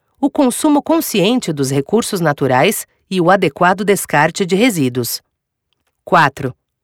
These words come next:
respeitar e promover os direitos humanos alinhados com os princípios do Pacto Global da onu. Cinco, calcular as emissões de carbono e estabelecer metas relacionadas ao inventário de emissões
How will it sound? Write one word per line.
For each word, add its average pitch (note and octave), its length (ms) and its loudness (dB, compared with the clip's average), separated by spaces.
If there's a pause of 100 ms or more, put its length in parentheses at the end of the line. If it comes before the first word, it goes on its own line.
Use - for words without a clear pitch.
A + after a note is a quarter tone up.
(160)
respeitar E3+ 720 2
e D#3 40 -2
promover D#3 460 0
os D3+ 140 -2
direitos F3 460 -2
humanos D#3+ 560 0 (120)
alinhados F#3 600 2
com G3 160 -2
os F3 100 -4
princípios G3 680 -2
do D#3+ 140 -2
Pacto B3 480 0
Global F3 420 2
da A3+ 160 2
onu. B2 400 0 (800)
Cinco, D3 540 -2 (540)
calcular A#3 600 2
as E3 100 2
emissões F3+ 500 0
de F#3 80 -4
carbono E3+ 600 2 (120)
e D3+ 120 2
estabelecer D3+ 640 0
metas D3 400 2
relacionadas D3 720 0
ao D#3 140 2
inventário G#3+ 640 2
de C#3 140 0
emissões E3+ 560 0